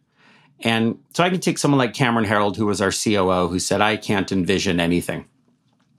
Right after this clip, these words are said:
And I said, "Yes, you can. If you would go anywhere in the world on a trip, dream trip, who would you go with?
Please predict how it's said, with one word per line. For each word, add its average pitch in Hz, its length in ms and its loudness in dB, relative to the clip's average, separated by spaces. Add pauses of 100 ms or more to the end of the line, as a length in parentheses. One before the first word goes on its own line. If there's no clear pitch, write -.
(100)
And 113 100 -4
I 110 60 0
said, 110 240 0
"Yes, 120 240 0
you 139 80 2
can. 208 340 0 (640)
If - 80 -10
you 120 80 2
would 117 140 0
go 110 160 4
anywhere 127 300 2
in 156 100 0
the 165 80 2
world 127 340 2
on 104 160 0
a 131 60 0
trip, - 420 -2
dream 110 300 0
trip, - 260 -4
who 101 140 -2
would 101 160 -2
you 110 40 0
go 160 200 2
with? - 340 -8